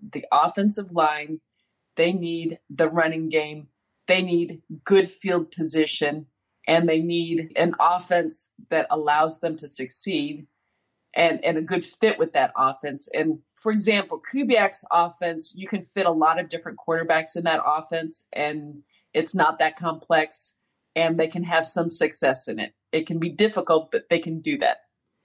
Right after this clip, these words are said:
The flip side of that is defenses know what they're gonna do. It can be defended depending on matchups,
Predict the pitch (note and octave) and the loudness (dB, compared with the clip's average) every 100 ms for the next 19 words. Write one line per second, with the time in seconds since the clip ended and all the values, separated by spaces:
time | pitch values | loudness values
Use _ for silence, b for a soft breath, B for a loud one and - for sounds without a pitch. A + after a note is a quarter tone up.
0 | _ - - - D4 E4+ - G3+ F#3+ F3 | _ -4 -4 0 0 0 2 4 4 0
1 | F3 E3 E3 - E3+ E3+ E3 E3 - _ | 2 2 2 -4 -4 -4 -6 -14 -20 _
2 | F3 G3+ - G3 G3 F3 F3+ E3+ D#3+ D#3 | 0 0 2 -2 -2 -6 0 2 2 -2
3 | D#3+ C#3 - - - _ _ - F#3+ - | -8 -10 -10 -10 -12 _ _ -2 -2 4
4 | G#3 F3 F3 E3 - D#3 D3+ D3+ D3 - | 4 4 -2 -2 2 2 4 2 2 -8
5 | - C#3 C#3+ D#3+ E3 D3+ C#3+ A#2+ - - | -14 -12 -4 -4 0 0 2 0 -2 -4
6 | - - - | -10 -8 -8